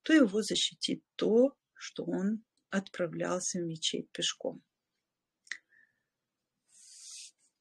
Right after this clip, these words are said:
Поэтому, конечно же, чтение Корана,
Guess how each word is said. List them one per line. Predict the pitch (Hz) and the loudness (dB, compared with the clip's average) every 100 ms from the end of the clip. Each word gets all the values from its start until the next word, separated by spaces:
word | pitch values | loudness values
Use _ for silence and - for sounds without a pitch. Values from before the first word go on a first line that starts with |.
| _ | _
Поэтому, | 208 220 220 196 196 185 - _ - - | 0 2 2 4 2 0 -4 _ -18 -2
конечно | 196 285 - 233 | 4 4 6 4
же, | 220 208 190 - _ _ _ _ _ _ _ _ _ _ _ _ _ _ _ _ _ - - - - - - - - _ _ _ _ _ _ _ _ _ _ _ | 6 4 2 -6 _ _ _ _ _ _ _ _ _ _ _ _ _ _ _ _ _ -14 -12 -16 -20 -20 -20 -20 -20 _ _ _ _ _ _ _ _ _ _ _
чтение | - - 262 294 254 | -2 6 10 10 10
Корана, | - 208 214 214 202 190 190 | 6 4 4 4 2 0 -4